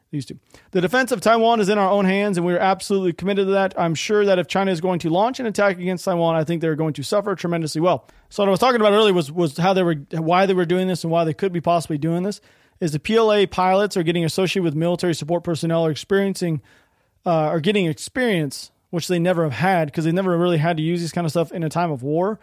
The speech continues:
So they've only used them in training exercises. And if they're gonna conduct a mission against Taiwan, they can actually use this opportunity to train the pilots to fly in certain scenarios, to fly in certain we-, weather conditions,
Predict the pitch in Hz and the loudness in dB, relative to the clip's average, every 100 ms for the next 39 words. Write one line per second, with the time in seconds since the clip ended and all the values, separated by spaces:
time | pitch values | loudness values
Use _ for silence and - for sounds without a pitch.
0 | _ _ 190 185 208 220 185 170 165 147 | _ _ 0 0 2 0 -2 -2 -4 -4
1 | - 202 196 160 143 131 123 127 117 107 | -4 -2 0 -2 -4 -8 -12 -12 -12 -14
2 | _ _ - 175 165 190 202 170 175 180 | _ _ -8 -4 -2 0 0 -2 -4 -2
3 | 226 - 175 175 185 175 160 143 - _ | -2 -2 -2 0 -2 -2 -4 -6 -10 _
4 | _ _ _ _ _ 160 190 226 - 175 | _ _ _ _ _ -4 -2 -2 0 0
5 | 160 160 156 143 165 170 175 190 208 170 | 2 0 -2 -4 -4 -4 0 -2 -2 -2
6 | 156 165 208 190 165 139 - 160 170 190 | -2 -2 0 0 -2 -4 -12 -6 -2 -2
7 | - - - _ _ _ _ 170 170 160 | -4 -12 -18 _ _ _ _ -6 -4 -4
8 | - 208 185 165 135 160 - 185 175 - | -4 -2 0 -2 -4 -10 -4 -2 -4 0
9 | 185 175 160 - - 156 143 131 175 170 | 2 2 0 -4 -6 -6 -6 -4 0 0
10 | 160 175 180 - 180 185 180 180 151 143 | 0 -4 -8 -6 -2 0 2 0 -2 -4
11 | 160 147 135 143 143 147 190 185 185 185 | -4 -4 -6 -8 -6 0 0 2 0 0
12 | 180 170 180 165 | -2 -2 -2 -4